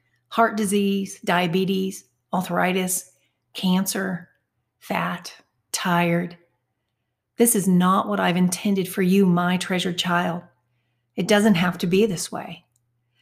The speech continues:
I want you to thrive. I have provided nutritional excellence to give you strength. I want good for you. I want you to have a healthy body. Let me walk with you. No shame,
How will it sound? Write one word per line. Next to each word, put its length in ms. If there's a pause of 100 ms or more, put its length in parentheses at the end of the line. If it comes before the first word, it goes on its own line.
(200)
I 100
want 320
you 100
to 80
thrive. 640 (800)
I 140
have 180
provided 480
nutritional 640
excellence 640
to 160
give 220
you 140
strength. 640 (840)
I 80
want 260
good 220
for 120
you. 340 (800)
I 120
want 240
you 240
to 80
have 180
a 60
healthy 320
body. 600 (800)
Let 260
me 140
walk 320
with 220
you. 260 (260)
No 200
shame, 580